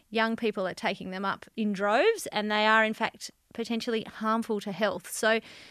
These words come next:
to talk about the facts here today, we've got a specialist paediatrician who works in respiratory medicine, so looking after the lungs here at the Royal Children's Hospital, Doctor Moya Vanderler.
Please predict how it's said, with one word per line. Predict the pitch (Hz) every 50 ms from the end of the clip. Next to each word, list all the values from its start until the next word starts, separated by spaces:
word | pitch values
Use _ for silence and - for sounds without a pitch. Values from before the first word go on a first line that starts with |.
| - - -
to | - 277
talk | - - - - 320 330 370 370 -
about | 392 302 247 - - -
the | 214 208 190
facts | - - - - 233 240 240 - - -
here | - 226 208 208
today, | - 214 190 185 190 202 214
we've | 202 202 202 -
got | - 214 202 - - _ -
a | - 202
specialist | - - - - 233 226 - 233 208 202 - - -
paediatrician | - 226 208 185 202 202 - 214 202 - - 202 202 185
who | 208 190
works | 185 190 185 - - - - -
in | 196 190 185 180 - - - -
respiratory | - 208 208 - - - 269 294 302 - - - 302
medicine, | 285 285 285 294 285 - 302 285 285 294
so | 277 - 190 175 180 - - - - - - _ -
looking | 208 220 - 233 214 208
after | 196 196 196 - - 196
the | 175 180
lungs | 185 202 240 285 370 440 466 466 440 - - - - -
here | _ - 247 233 233
at | -
the | - 220
Royal | 226 226 226
Children's | 220 - 247 214 214 220 -
Hospital, | - 233 - - 254 233 233 226
Doctor | - - - - - - 208 202
Moya | 208 214 220 220 214 208 208 - _ _ -
Vanderler. | 196 220 220 226 247 254 269 330